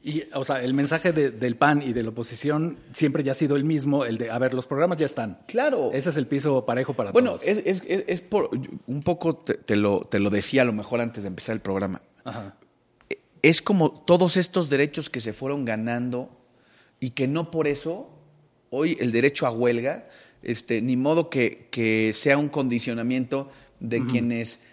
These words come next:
Speaker 2: eh, voten por el pri. Pues,
Speaker 1: Exacto.
Speaker 2: simple y sencillamente es un derecho ya consagrado que se normalizó,
Speaker 1: Ujú.
Speaker 2: que de una u otra manera llegó en un momento histórico de este país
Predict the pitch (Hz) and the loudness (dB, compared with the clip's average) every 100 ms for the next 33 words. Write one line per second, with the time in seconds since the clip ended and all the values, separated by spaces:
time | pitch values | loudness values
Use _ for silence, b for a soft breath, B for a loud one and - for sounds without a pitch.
0 | _ - 110 113 117 143 143 143 139 135 | _ -6 -4 -4 0 0 0 -2 -2 -2
1 | 135 123 - 233 - - 123 151 185 165 | -2 -2 -6 -6 -10 -4 0 2 2 2
2 | 151 180 160 165 165 170 147 147 - 143 | 2 2 2 -2 -2 4 6 6 4 0
3 | 143 139 120 131 151 - 120 113 104 104 | 0 -2 2 4 4 4 0 -2 -4 -4
4 | 98 104 - 160 123 127 113 113 120 139 | -4 -2 2 4 4 4 6 6 6 4
5 | 135 131 135 120 117 131 139 B B B | 4 2 -2 -2 -2 0 0 B B B
6 | - 123 120 135 156 151 143 135 139 135 | 2 4 6 6 6 4 0 0 -2 -2
7 | 127 113 - 131 123 113 113 - - 110 | -2 -2 -2 -2 -2 -4 -4 -6 -2 -2
8 | 170 | -2